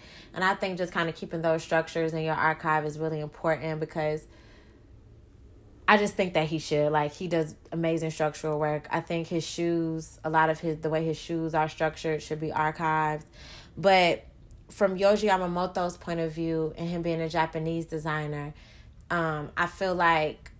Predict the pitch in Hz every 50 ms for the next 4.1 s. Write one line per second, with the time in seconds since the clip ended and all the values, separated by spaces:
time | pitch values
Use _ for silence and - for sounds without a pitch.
0 | - - - - - - - - - - - - - - 190 190 180 165 180 175
1 | 170 165 165 - - 160 170 165 - 156 170 170 175 180 185 180 175 214 202 190
2 | 190 190 190 185 180 185 185 - 196 190 180 175 175 170 170 165 160 160 151 -
3 | - - - - - - - - - - - 180 175 180 190 190 185 180 185 180
4 | 170